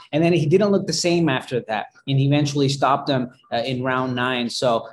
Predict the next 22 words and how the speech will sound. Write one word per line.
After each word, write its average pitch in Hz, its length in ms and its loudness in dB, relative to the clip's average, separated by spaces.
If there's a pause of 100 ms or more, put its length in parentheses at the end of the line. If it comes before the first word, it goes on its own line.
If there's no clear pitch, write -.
(140)
dominant 190 480 2
performance, 165 1000 0
uh, 127 260 0
to 190 180 2
an 175 120 4
extent, 151 440 0
because 139 320 0
in 139 60 0
the 139 140 -2
first 160 280 2
round, 135 220 0
he 120 140 -6
had 135 220 0
to - 100 -12
get 135 280 -2
rid 139 160 0
of 123 120 -2
that 117 220 -2
ring 139 280 -2
rust, 151 540 0 (100)
and, 117 320 -2
uh, 113 200 0